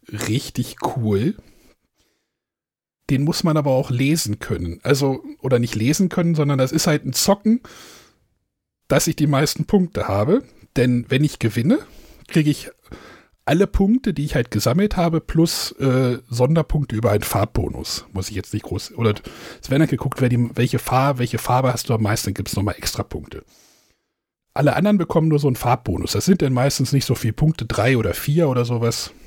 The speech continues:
Und der Sieger hat dann wahrscheinlich irgendwie so zwölf, dreizehn, oder,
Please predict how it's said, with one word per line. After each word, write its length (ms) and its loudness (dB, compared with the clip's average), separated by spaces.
Und 280 -6
der 360 0
Sieger 380 2
hat 200 -2
dann 120 0
wahrscheinlich 400 -2
irgendwie 260 -4
so 180 -2
zwölf, 500 -2
dreizehn, 640 -4
oder, 260 2